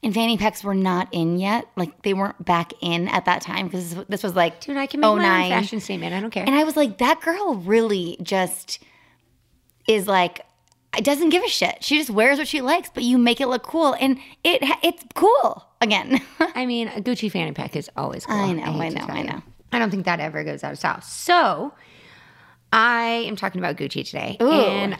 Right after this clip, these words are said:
Speaker 2: I'm so pumped because I just went to see House of Gucci, which
Speaker 1: Everyone's
Speaker 2: was
Speaker 1: talking about it.
Speaker 2: freaking awesome. It's super long, but you don't even feel like it's long 'cause you're so intrigued.
Speaker 1: Yeah.
Speaker 2: And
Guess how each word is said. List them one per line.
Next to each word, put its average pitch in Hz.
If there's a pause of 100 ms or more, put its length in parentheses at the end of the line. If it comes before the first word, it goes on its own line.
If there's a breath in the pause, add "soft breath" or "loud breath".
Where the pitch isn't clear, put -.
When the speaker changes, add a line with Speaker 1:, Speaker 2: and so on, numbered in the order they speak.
Speaker 2:
I'm 190
so 190
pumped 185
because 175
I 165
just 175
went 226
to 196
see 165
House 156
of 165
Gucci, 170
which 175
Speaker 1:
Everyone's 262
Speaker 2:
was -
Speaker 1:
talking 208
about 175
it. 196
Speaker 2:
freaking 214 (220)
awesome. 208
It's 185
super 220
long, 190
but 190 (140)
you 185
don't 202
even 202
feel 170
like 156
it's -
long 147
'cause 165
you're 160
so 160
intrigued. 156
Speaker 1:
Yeah. 180
Speaker 2:
And 175